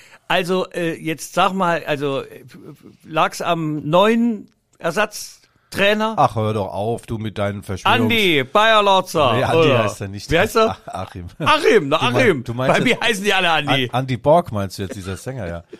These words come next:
Speaker 2: Also meine Überschrift in der Leipziger Volkszeitung lautet: „Nass gemacht.“ Unterzeile: „Fünf zu null, die Roten Bullen nehmen Brügge nach allen Regeln der Kunst auseinander, werden mit Lob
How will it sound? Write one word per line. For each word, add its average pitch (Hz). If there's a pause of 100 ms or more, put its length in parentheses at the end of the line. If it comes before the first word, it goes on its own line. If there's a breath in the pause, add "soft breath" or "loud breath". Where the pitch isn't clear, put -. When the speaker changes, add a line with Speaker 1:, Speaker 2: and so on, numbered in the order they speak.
(140 loud breath)
Speaker 2:
Also 131
meine 190
Überschrift 233
in 180
der 143
Leipziger 131
Volkszeitung 92
lautet: 85
„Nass -
gemacht.“ - (380 soft breath)
Unterzeile: 110
„Fünf 233
zu -
null, 170
die 120
Roten 143
Bullen 156
nehmen 127
Brügge 139 (200 soft breath)
nach 123
allen 180
Regeln 147
der 120
Kunst 160
auseinander, 110
werden 117
mit 107
Lob 143